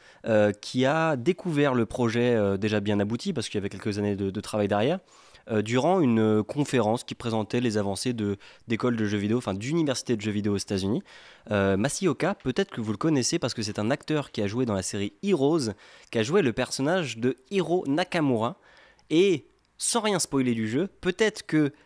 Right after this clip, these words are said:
son personnage dans la série vous indiquera un petit peu un des systèmes principaux du jeu.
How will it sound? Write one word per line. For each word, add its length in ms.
son 240
personnage 420
dans 60
la 100
série 280
vous 260
indiquera 480
un 80
petit 160
peu 220
un 300
des 340
systèmes 500
principaux 640
du 120
jeu. 140